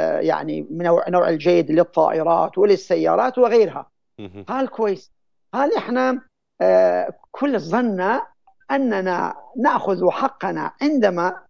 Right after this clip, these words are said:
Speaker 1: عملنا بمليار. قلنا: لما يحتاجون إلى أن يشتروا منا بمليار،
Speaker 2: مهم.
Speaker 1: حينئذ نحن نوعًا ما نرفع القيمة." قال: "لكن إذن نفاجأ في الأخير بأن هذه القوانين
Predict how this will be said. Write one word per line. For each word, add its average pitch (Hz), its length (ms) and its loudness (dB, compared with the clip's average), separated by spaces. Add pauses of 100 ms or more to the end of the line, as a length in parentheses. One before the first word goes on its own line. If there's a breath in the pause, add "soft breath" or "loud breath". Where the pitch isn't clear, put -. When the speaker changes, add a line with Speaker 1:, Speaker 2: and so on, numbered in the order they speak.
Speaker 1:
عملنا 220 340 0
بمليار. 175 680 -2
قلنا: 226 240 2
لما 202 300 2
يحتاجون 175 920 2
إلى 185 180 2
أن 190 260 -2
يشتروا 202 480 2
منا 180 380 0
بمليار، 180 760 0 (380)
Speaker 2:
مهم. 98 260 -10 (320)
Speaker 1:
حينئذ 208 720 0 (120)
نحن 214 600 0 (140)
نوعًا 185 340 2
ما 202 220 -2
نرفع 403 440 -2
القيمة." 175 440 0 (680)
قال: 180 240 0
"لكن 165 300 -2
إذن 180 460 -2 (600)
نفاجأ 170 680 2
في 165 160 -2
الأخير 214 560 0
بأن 160 460 0
هذه 151 640 0
القوانين 170 960 -2